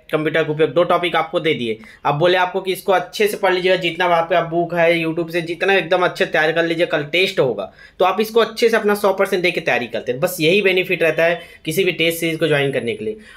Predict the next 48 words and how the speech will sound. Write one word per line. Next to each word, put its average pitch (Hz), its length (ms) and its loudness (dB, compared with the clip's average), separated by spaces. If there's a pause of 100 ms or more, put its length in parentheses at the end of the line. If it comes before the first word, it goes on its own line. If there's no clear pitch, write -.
और 135 120 -2
किसी 160 240 0
भी 240 120 4
एग्जाम 180 380 2
को 180 100 -2
क्लियर 175 280 0
करना 165 220 0
है, 170 220 2
तो 170 80 0
आप 147 160 0
लोग 151 120 -6
देख 160 200 -2
लिए 170 120 2
होंगे, 165 240 4
टीचर 156 240 0
भर्ती 156 180 2
का 170 120 6
टेस्ट 165 340 0
सीरीज 208 200 4
ज्वाइन 175 240 2
करना 170 200 2
बहुत 160 380 0
ही 196 60 0
जरूरी 170 280 4
है, 175 80 0 (240)
वो 180 120 4
भी 202 140 4
शुरू 208 320 2
से 214 140 0
ही 147 140 2
लेकर, 104 280 -4 (400)
ठीक 170 120 2
है। 220 360 -2
जैसे 156 200 0
टीचर 180 280 2
भर्ती 185 240 0
का 180 100 2
हम 175 120 0
लोग 175 120 0
का 180 60 2
बैच 156 220 2
चला 165 200 2
था 165 140 2
अगस्त 190 340 0
दो 175 140 2
हज़ार 160 180 2
बाईस 165 280 -2
से, 104 140 -6